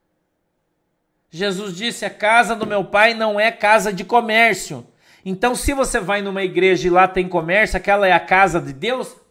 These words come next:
Não. Foi Jesus que disse isso, cara. Você vai brigar comigo? Vai brigar com ele.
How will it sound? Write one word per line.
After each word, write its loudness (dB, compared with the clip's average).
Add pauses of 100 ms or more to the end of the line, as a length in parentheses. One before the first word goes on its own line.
(120)
Não. 0 (260)
Foi -4
Jesus -4
que -12
disse -12
isso, -6
cara. 2
Você -6
vai 0
brigar 0
comigo? -10 (120)
Vai -12
brigar -4
com -10
ele. -8